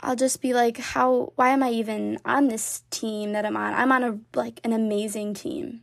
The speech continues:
one of the best in our conference and in the region, which is incredible. Like, I never thought I could be a part of something like that. And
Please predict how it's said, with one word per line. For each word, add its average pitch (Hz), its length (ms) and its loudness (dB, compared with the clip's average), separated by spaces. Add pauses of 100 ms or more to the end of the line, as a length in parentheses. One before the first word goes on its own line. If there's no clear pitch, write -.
(100)
one 226 180 -4
of 208 100 -6
the 233 80 -2
best 226 420 -4
in 226 160 -4
our 208 320 -2
conference 226 800 -4 (560)
and 220 440 -2
in 226 220 -2
the 220 120 0
region, 226 500 2
which 233 240 0 (180)
is 233 160 -2
incredible. 226 640 0
Like, 233 200 0
I 233 100 4
never 220 260 0
thought - 280 -2
I 220 100 -2
could 214 180 -8
be 226 120 0
a 220 40 -4
part 233 240 -4
of 240 80 -2
something 220 300 -4
like 220 200 -4
that. 226 280 0 (640)
And 220 600 0